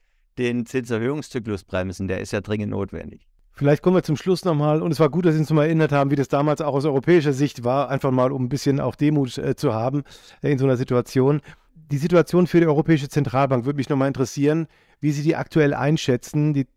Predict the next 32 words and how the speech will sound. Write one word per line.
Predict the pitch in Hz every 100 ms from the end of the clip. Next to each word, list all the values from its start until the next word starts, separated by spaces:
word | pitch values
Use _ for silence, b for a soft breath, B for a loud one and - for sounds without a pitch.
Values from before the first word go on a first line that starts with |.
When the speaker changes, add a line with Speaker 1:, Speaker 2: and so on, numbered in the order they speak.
| _ 151
Speaker 2:
Europäische | 143 131 160 151
Zentralbank | 143 120 147 156
ist |
ja | 151
ein | 131
Stück | - -
weit | 156
natürlich | 147 139 139
hinten | 160 160 139
dran | 123 117 160 180 b b -
und | 113
hat | 139
demnach | 151 151 143
auch | 139 131
noch | 147 127
vielleicht | 135 143 -
ein |
bisschen | 143 - 131
mehr | 131 139 143
Bedarf, | - 123 117 135 -
Zinsen | - 147 135
zu | 127 139
erhöhen. | 120 135 156
Andererseits | 139 139 139 135 135
haben | 127
wir | 139
natürlich | 131 139
die | -
Peripheriegefahren | 139 135 131 131 127 156 151 143 135
nach | 127 127 143
wie |
vor, | 117 156 156 147